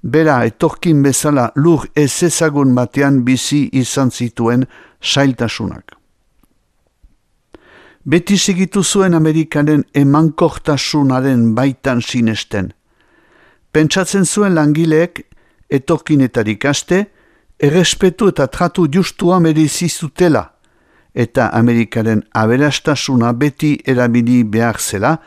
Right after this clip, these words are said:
ahulenaren zaintzeko. Horregatik uste zuen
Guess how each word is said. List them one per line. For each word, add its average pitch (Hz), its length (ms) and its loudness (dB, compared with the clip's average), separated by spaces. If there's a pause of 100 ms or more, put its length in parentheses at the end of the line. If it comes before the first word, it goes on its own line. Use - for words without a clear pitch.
(360)
ahulenaren 131 1000 2 (140)
zaintzeko. - 640 -2 (1000)
Horregatik 156 600 0
uste - 260 -2
zuen 175 380 0